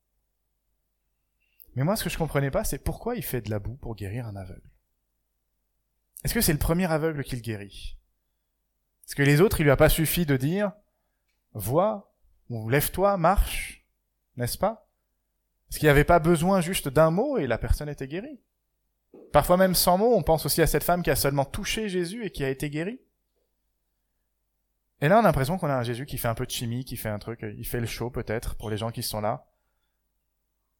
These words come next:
Pourquoi fait-il de la boue ? Est-ce que vous avez une réponse ? C'est compliqué. On peut penser que ce serait nécessaire parce que c'est un miracle quand même un peu plus balèze.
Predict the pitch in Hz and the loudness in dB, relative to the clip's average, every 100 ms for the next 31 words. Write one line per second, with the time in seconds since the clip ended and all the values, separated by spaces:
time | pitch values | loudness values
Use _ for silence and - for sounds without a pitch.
0 | _ _ _ _ _ 175 - 226 269 135 | _ _ _ _ _ -6 -4 -6 -6 -8
1 | - 135 113 107 107 110 _ _ _ _ | -6 -6 -6 -8 -10 -16 _ _ _ _
2 | _ _ _ _ _ _ _ _ _ _ | _ _ _ _ _ _ _ _ _ _
3 | _ _ _ _ _ _ _ _ _ - | _ _ _ _ _ _ _ _ _ -18
4 | - - 110 104 107 101 - 104 - - | -14 -8 -6 -4 -4 -6 -8 -10 -10 -12
5 | - _ - - - _ _ _ _ _ | -14 _ -18 -16 -16 _ _ _ _ _
6 | - _ _ - 120 - 101 104 - 113 | -20 _ _ -10 -8 -6 -8 -10 -12 -12
7 | - - _ _ 175 _ _ _ _ _ | -12 -14 _ _ _ _ _ _ _ _
8 | _ _ _ _ _ - 135 202 196 180 | _ _ _ _ _ -4 4 4 4 0
9 | - 185 - 135 127 123 123 _ _ _ | 2 0 0 0 0 -4 -8 _ _ _
10 | _ _ _ _ _ _ _ _ _ - | _ _ _ _ _ _ _ _ _ -2
11 | 143 - 151 151 156 - 180 - 127 127 | 2 4 6 4 2 2 0 0 -4 0
12 | 139 131 135 147 151 147 143 131 143 165 | 2 2 2 2 2 2 0 -2 0 0
13 | 185 131 | 0 -4